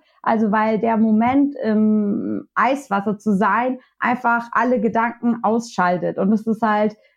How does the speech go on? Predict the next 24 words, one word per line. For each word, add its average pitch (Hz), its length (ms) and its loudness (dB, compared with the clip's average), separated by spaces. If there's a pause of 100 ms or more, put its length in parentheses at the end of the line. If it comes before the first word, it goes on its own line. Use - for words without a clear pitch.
(180)
ähm, 202 500 0 (140)
so 214 280 2
ein 285 120 0
cooles 277 360 0
Gefühl, 285 680 0
dass 247 200 -2
man 247 200 2
halt 240 160 0
so 247 120 0
zu 247 360 -2
hundert 320 420 0
Prozent 254 520 -2
bei 220 220 0
sich 226 240 -2
selbst 269 480 -2
ist. 262 420 0 (380)
Ähm, 240 680 2
und 233 560 0
das - 380 -6 (360)
habe 240 180 0
ich - 100 -4
schon, 220 400 0
oh, - 360 -6
vor - 280 -6